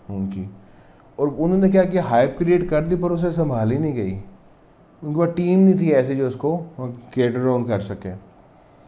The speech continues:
देखो if they set expectation too low, they may satisfy those who buy but fail to attract enough buyer।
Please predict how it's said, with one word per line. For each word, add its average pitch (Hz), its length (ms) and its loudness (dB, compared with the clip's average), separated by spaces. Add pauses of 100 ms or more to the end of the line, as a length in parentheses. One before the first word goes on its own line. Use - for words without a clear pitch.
(1120)
देखो 143 300 2
if 175 260 6
they 170 440 6
set 180 240 4
expectation 170 760 0 (100)
too 202 200 4
low, 160 260 4 (220)
they 156 160 2
may 156 200 2
satisfy 147 540 2
those 135 480 2
who 139 100 -2
buy 120 320 4
but 127 220 -2
fail 131 360 0
to 131 120 -4
attract 113 560 -2
enough 107 320 -2
buyer। 90 320 -2